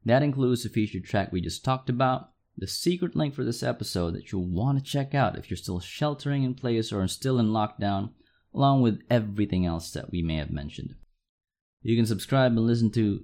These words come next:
the seven fifty M L podcast on Podomatic dot com, Spotify,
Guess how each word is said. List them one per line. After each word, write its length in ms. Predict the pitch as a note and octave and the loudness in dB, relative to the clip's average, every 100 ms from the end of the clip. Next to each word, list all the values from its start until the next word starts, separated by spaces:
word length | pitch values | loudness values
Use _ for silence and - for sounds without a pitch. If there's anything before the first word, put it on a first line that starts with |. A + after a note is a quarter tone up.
| - | -6
the 100 | F#2+ | -4
seven 280 | C#3 B2 A#2 | 0 2 0
fifty 280 | G2+ A2 | 0 -2
M 140 | G2 F#2+ | 0 0
L 160 | F2+ G2+ | -2 0
podcast 480 | F#2+ - G2 F#2+ | 2 4 2 0
on 220 | F2+ D#2+ F2 | -2 -2 -2
Podomatic 680 | A#2 A#2 A2 A2+ A2+ - | 0 2 4 2 0 0
dot 280 | G#2 G2 - | 0 -2 -4
com, 540 | - A#2 A#2 A#2+ B2 - - _ - | 0 2 4 2 -4 -10 -20 _ -10
Spotify, 1080 | - - A2+ C#3 C#3+ C#3 F2 E2 D#2+ - | -8 -2 2 4 2 0 0 0 -4 -10